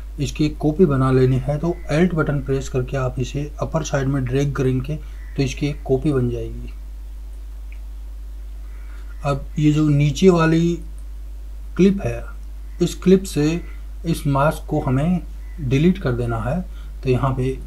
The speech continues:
मास्क वन सेलेक्ट कीजिए और डिलीट बटन प्रेस करके आप मास्क को डिलीट कर दीजिए।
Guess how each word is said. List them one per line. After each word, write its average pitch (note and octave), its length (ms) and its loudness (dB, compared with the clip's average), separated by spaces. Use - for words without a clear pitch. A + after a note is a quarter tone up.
मास्क B2+ 320 0
वन B2+ 160 0
सेलेक्ट B2+ 380 -2
कीजिए D3+ 340 0
और C3 280 -2
डिलीट C3+ 380 0
बटन B2 200 -2
प्रेस A#2+ 300 -2
करके A#2+ 360 -2
आप C3 200 0
मास्क C3+ 320 2
को F#3 220 2
डिलीट D3+ 300 2
कर B2+ 140 -2
दीजिए। A2+ 400 -6